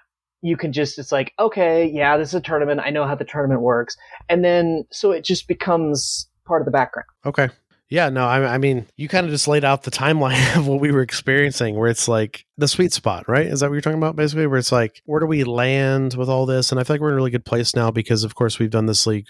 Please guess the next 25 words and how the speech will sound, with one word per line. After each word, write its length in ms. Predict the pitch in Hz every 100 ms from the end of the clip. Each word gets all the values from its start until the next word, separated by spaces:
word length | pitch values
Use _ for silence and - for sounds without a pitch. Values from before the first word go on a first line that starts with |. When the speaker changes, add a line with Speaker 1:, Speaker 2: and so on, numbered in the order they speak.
| _
Speaker 2:
four 320 | - 165 170
times 440 | - 143 131 120 110
now, 300 | 104 107 104
seen 240 | - 120
it 80 | 113
all 240 | 120 139
the 40 | 135
way 80 |
to 180 | 127 113
its 240 | 101 - -
end. 400 | 104 104 101 -
Um, 280 | 98 95 -
everyone's 260 | 113 117 110
got 140 | 113
their 120 | 110
games 340 | 104 104 101 104
in. 280 | 101 101 - - - - _ - -
Of 120 | 147
course, 200 | 196 175
the 80 | 156
format's 340 | 175 160 131
changed 360 | - 147 127 -
every 160 | 107
time. 300 | 104 131 110
So 260 | 92 117